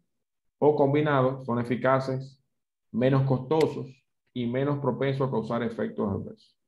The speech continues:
Luego, asociado con vómitos o náuseas intensas, tenemos un auto-, antiemético oral y, o rectal junto con analgésicos simples o combinados. Ahora bien, si el ataque es moderado o severo,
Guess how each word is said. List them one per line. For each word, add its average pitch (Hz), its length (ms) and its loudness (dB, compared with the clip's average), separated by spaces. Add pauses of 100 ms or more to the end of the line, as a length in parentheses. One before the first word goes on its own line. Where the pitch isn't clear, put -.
(720)
Luego, 123 160 4
asociado 127 360 4
con 135 140 4
vómitos 135 340 2
o 131 100 2
náuseas 139 360 0
intensas, 147 480 -4 (300)
tenemos 113 340 -2
un 113 60 2
auto-, 117 240 2 (240)
antiemético 143 680 -2
oral 196 380 -2 (160)
y, 147 520 -2
o 131 160 0
rectal 147 440 -2
junto 139 400 -2
con 131 140 -2
analgésicos 120 680 -4
simples 143 520 -2
o 110 100 -6
combinados. 107 440 -6 (1040)
Ahora 127 180 6
bien, 107 180 4
si 123 100 -2
el 120 200 -2 (240)
ataque 135 360 0
es 143 40 2
moderado 135 420 4
o 135 40 2
severo, 143 500 -2